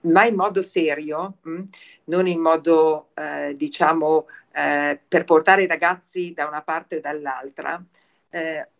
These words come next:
diciamo che penso che siano due gli strumenti. Uno, noi abbiamo educazione civica.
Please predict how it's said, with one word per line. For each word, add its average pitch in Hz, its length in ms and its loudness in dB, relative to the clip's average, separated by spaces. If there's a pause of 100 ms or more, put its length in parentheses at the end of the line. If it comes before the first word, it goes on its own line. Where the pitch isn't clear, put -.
(140)
diciamo 254 500 2
che 240 140 2
penso 247 360 2
che 233 100 2
siano 208 280 4
due 185 280 4
gli 151 60 -10
strumenti. - 720 -10
Uno, 262 260 6
noi 196 180 2
abbiamo 160 340 4
educazione 143 500 -4
civica. - 560 -8